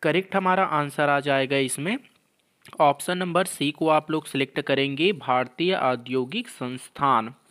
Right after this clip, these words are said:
निम्नलिखित में से कौन सा संस्थान इस राज्य में नहीं है? तो इसका करेक्ट आंसर क्या आ जाएगा? भारतीय औद्योगिक संस्थान। सेकंड हमारा क्वेश्चन है दोस्तों, यह राज्य निम्नलिखित में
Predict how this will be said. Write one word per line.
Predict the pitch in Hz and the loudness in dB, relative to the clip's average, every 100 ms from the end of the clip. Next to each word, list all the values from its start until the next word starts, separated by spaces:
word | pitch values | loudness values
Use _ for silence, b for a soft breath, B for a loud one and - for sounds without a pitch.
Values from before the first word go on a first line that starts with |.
| B B B B - | B B B B -12
निम्नलिखित | 131 170 202 220 208 185 202 185 | -4 -2 -2 -2 -4 -4 -6 -4
में | 165 165 | -6 -6
से | 165 175 | -4 -4
कौन | - 127 135 | -4 -6 -6
सा | - 143 | -8 -8
संस्थान | - 127 127 - 131 151 - | -8 -10 -10 -8 -6 -6 -8
इस | 165 - | -8 -4
राज्य | 127 120 120 - 139 | -2 -2 -2 -8 -6
में | 175 190 | -6 -6
नहीं | 123 123 147 156 | -6 -6 -8 -8
है? | 175 | -8
तो | 208 139 | -6 -8
इसका | - 135 | -6 -10
करेक्ट | - 135 151 - | -4 -4 -4 -4
आंसर | 143 139 139 139 | -6 -4 -8 -4
क्या | 139 139 | -2 -2
आ | |
जाएगा? | 139 139 139 165 208 | 0 -2 -2 -2 -4
भारतीय | 131 123 123 123 160 190 | -4 0 0 -2 -4 -4
औद्योगिक | - 123 117 127 131 127 226 - | -2 -2 -2 -4 -4 -4 -6 -8
संस्थान। | - 131 123 - - 139 135 110 110 - _ _ _ _ B B B B B B B B _ - - - | -8 -8 -8 -12 -8 0 2 0 -4 -16 _ _ _ _ B B B B B B B B _ -20 -8 -2
सेकंड | 156 196 202 | 0 0 -2
हमारा | 196 196 190 | 0 2 2
क्वेश्चन | 190 160 151 175 170 | 0 -4 -2 -2 -2
है | 175 | 0
दोस्तों, | 160 160 - 196 247 _ _ _ _ _ _ _ _ _ _ _ _ _ _ _ _ _ - - B B B B _ 143 | -2 -4 0 0 -2 _ _ _ _ _ _ _ _ _ _ _ _ _ _ _ _ _ -20 -20 B B B B _ -12
यह | 123 170 208 220 | -2 0 0 0
राज्य | - 143 147 160 - - 185 | 2 2 2 0 -6 -4 -2
निम्नलिखित | 156 147 143 143 139 - 190 202 160 | 0 0 0 0 -2 -2 -4 -2 -4
में | 156 | -4